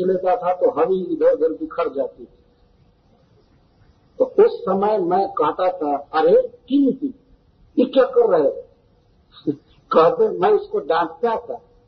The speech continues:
मेरा हवि से या मेरे पूजन की सामग्री को खींचकर इधर-उधर कर देता था, तो मैं डांटता था। और जब मैं डांटता था, तब वह ऋषि कुमारवत,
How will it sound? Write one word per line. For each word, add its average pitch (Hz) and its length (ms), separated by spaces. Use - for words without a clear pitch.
मेरा 180 360
हवि 180 640
से 175 80
या 170 320
मेरे 170 240
पूजन 180 420
की 175 140
सामग्री 160 560
को 349 180
खींचकर 165 460
इधर-उधर 156 360
कर 160 280
देता 156 240
था, 156 160
तो 165 100
मैं 165 200
डांटता 147 400
था। - 240
और 190 220
जब 202 140
मैं 180 220
डांटता 214 720
था, - 320
तब 175 180
वह 160 340
ऋषि - 440
कुमारवत, 185 880